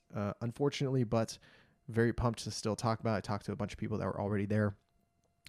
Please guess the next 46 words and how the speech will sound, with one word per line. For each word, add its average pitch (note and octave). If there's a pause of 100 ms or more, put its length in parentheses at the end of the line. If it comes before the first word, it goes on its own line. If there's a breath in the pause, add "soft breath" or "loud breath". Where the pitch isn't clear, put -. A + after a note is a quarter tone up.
(120)
who -
did A#2
have A2
a G#2+
good A2
time G#2+
talking G#2
about G2+
it, - (440 loud breath)
um, G2+
or, G2+
or G#2 (520)
who A#2+
did A#2
have G#2+
a G#2
good G#2
time G#2 (180)
there. G#2
So -
I F#2+
kind G#2
of F#2+
have F#2+
an G2+
idea G2
of F#2+
what G#2
it -
was G2+
like. C3+ (520 loud breath)
And, A#2+
uh, A2+ (140)
the A2+
prize B2
money, B2
we'll A2+
talk G#2+
about G2
that G#2
for -
a G#2+
little G#2+
bit G#2+ (100)
as G#2
well. A2+